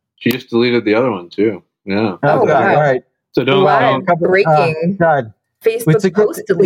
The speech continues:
Speaker 3: deletion.
Speaker 2: thing we were able to, to, to record that. Um,
Speaker 1: The
Speaker 2: wow.
Speaker 1: only one
Speaker 2: All right.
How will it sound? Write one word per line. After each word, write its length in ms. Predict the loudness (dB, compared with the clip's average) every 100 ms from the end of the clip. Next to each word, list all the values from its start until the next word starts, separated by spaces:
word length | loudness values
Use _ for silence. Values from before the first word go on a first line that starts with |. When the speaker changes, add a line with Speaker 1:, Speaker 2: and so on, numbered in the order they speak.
| 2
Speaker 3:
deletion. 340 | 0 0 0
Speaker 2:
thing 160 | 2 2
we 140 | 4
were 180 | 4 4
able 260 | 4 2 0
to, 200 | 0 0
to, 380 | 0 -2 -2 -6
to 140 | -2 0
record 580 | 0 -2 0 0 2 2
that. 360 | 2 2 0 _ _ _ _ _ _ -2
Um, 680 | 0 0 0 2 0 -2 -10 _ _ _ _ _ _ _ _ _ _ _ _ _ -2
Speaker 1:
The 60 |
Speaker 2:
wow. 100 | 0 2
Speaker 1:
only 100 | 0
one 180 | 0
Speaker 2:
All 60 | 0
right. 140 | 0